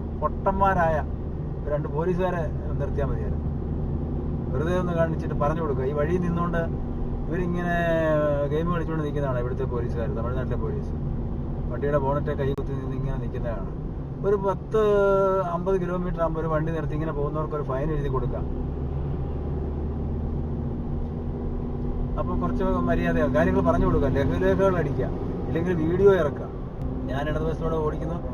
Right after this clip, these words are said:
ഇപ്പൊ അറുപതിലാണ് പോകുന്നത്, ഇതിലിപ്പോ എൺപത്, അറുപതോ നൂറോ അനുവദിച്ചിരിക്കുന്ന സ്പീഡിൽ പോവാം. എന്റെ പിന്നാലെ വരുന്നവൻ എന്നേക്കാൾ സ്പീഡ് ഉണ്ടെങ്കിൽ അവന് കയറി പോകാവുന്നേ ഉള്ളൂ.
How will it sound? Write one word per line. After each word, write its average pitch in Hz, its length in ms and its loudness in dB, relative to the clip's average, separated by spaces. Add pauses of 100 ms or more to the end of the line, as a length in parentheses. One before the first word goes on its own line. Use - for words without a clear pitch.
(380)
ഇപ്പൊ 123 180 0
അറുപതിലാണ് 165 520 4
പോകുന്നത്, 151 280 0
ഇതിലിപ്പോ 156 320 -2
എൺപത്, 151 240 0 (120)
അറുപതോ 151 300 0 (100)
നൂറോ 160 300 0
അനുവദിച്ചിരിക്കുന്ന 165 540 0
സ്പീഡിൽ 143 260 -2
പോവാം. 117 200 -4 (480)
എന്റെ 214 180 2
പിന്നാലെ 220 400 4
വരുന്നവൻ 202 340 2
എന്നേക്കാൾ 202 360 0
സ്പീഡ് 185 200 0
ഉണ്ടെങ്കിൽ 170 240 0
അവന് 170 160 -2
കയറി 170 240 -2
പോകാവുന്നേ 160 420 4
ഉള്ളൂ. - 160 -2